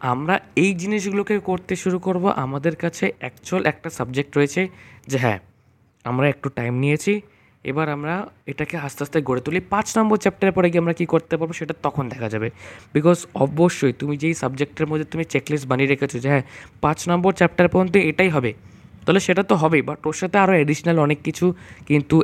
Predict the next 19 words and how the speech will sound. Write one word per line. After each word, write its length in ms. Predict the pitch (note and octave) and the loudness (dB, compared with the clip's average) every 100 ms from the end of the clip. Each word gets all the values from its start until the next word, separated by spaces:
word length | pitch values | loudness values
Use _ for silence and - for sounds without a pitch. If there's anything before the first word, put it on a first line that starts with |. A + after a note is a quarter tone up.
| - | 4
অ্যাড 300 | B2 B2+ C#3 | 4 4 2
হয়। 360 | - A#2 G2 F2 - - - | 2 2 2 -6 -18 -8 0
প্রত্যেকটা 520 | E3 - F#3 - F#3+ | 0 2 0 4 4
রাইটারই 420 | D3 C#3+ E3 F3 | 6 4 4 2
কিন্তু 280 | E3 D3 D#3+ | 2 2 2
অ্যাড 260 | - A#2+ - | 2 -2 -2
করে, 220 | - A2 G2 | 0 0 2
হ্যাঁ, 180 | D#3 A#2 | 0 0
অ্যাডিশনাল 420 | B2 D3+ - F#3 | -2 -4 -2 0
অনেক 200 | D3+ D#3 | 2 2
কিছু 220 | E3 D#3+ | 0 2
অ্যাড 160 | D3 - | 2 2
করে, 180 | B2+ A2+ | -2 -4
কিন্তু 300 | C#3 E3 F3 - - _ C3 | -4 -2 -2 -6 -20 _ -6
মেইন 200 | E3 F#3+ | -4 0
সাবজেক্টটা 460 | F3+ E3 F3 - | 0 2 0 -2
থেকে 180 | F3+ F3 | -2 -2
কিন্তু 280 | E3+ E3 F3+ | -2 2 4
আমরা 340 | D3 C#3+ G#3 | 4 6 4